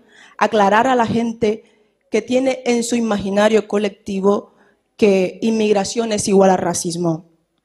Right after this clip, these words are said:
porque no es así. Existen en España muchas comunidades que hoy son víctimas de racismo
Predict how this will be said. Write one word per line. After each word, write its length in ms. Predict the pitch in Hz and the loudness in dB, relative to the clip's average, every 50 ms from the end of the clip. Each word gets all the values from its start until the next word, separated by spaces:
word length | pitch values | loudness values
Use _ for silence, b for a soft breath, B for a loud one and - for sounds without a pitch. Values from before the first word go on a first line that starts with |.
| _ _ _ _ _ _ - - _ - _ | _ _ _ _ _ _ -20 -20 _ -6 _
porque 260 | 175 170 175 - 175 | -2 -2 0 0 0
no 80 | 175 175 | 0 0
es 140 | 160 - | -2 -2
así. 480 | 190 170 - - 185 170 165 - 202 - _ B B B B B B B B B B B B | -6 -6 -6 -6 -6 -6 -8 -8 -12 -16 _ B B B B B B B B B B B B
Existen 460 | - 233 233 - 302 320 - - 381 | -2 -2 0 0 0 0 0 0 0
en 60 | 349 | 0
España 460 | 277 - - - 214 208 226 240 240 | 0 -2 0 0 0 0 2 0 0
muchas 320 | 240 247 262 254 294 285 - | 0 0 -2 -2 -4 -6 -6
comunidades 840 | - 269 247 233 214 202 208 208 208 220 226 233 233 - - _ _ _ _ _ | -6 -6 -4 -4 -2 -2 -2 -2 0 -2 -2 -4 -4 -10 -14 _ _ _ _ _
que 160 | - 240 208 | 0 2 4
hoy 160 | 208 220 269 285 | 4 4 4 2
son 240 | - 262 240 240 | 0 -4 -2 -2
víctimas 400 | 220 226 - - 285 285 277 262 | -4 -4 -2 -2 0 0 0 0
de 100 | 214 214 | 0 -2
racismo 720 | 202 196 180 196 - - 247 247 247 247 233 233 277 B | -2 -2 -4 -4 -4 -6 -6 -4 -2 -2 -2 -2 -4 B